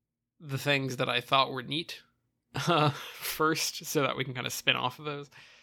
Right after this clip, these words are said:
Um, <clears throat> I do, these are just gonna be random off the top of my head things.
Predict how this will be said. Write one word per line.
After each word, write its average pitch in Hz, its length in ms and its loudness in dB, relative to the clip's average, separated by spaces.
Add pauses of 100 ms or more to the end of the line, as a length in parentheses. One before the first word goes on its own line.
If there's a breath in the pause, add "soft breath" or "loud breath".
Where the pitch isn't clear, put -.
(440 loud breath)
Um, 143 420 6 (300)
<clears throat> 185 340 4 (1080)
I 160 260 10
do, 185 680 -2 (260)
these 165 180 -2
are 202 80 4
just 156 180 0
gonna 139 120 0
be 127 100 4
random 117 460 -4
off 117 140 -4
the - 40 -12
top 113 140 0
of 113 40 -10
my 110 60 -6
head 110 160 -2
things. 123 260 -12